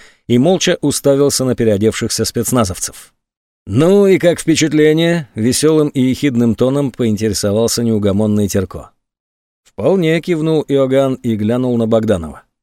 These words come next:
«Прошу наверх, мы приготовили для вас скромный обед. Думаю, это вам не помешает».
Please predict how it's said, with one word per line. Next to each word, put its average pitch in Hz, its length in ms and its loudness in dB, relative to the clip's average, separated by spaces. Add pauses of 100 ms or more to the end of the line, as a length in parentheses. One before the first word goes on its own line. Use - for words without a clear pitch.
(380)
«Прошу 120 320 -2
наверх, 156 520 0 (200)
мы 175 140 -2
приготовили 147 580 0
для 123 200 0
вас 127 180 0
скромный 113 460 0
обед. 104 400 0 (400)
Думаю, 160 420 0
это 127 240 -2
вам 117 240 2
не 107 100 0
помешает». 95 560 -4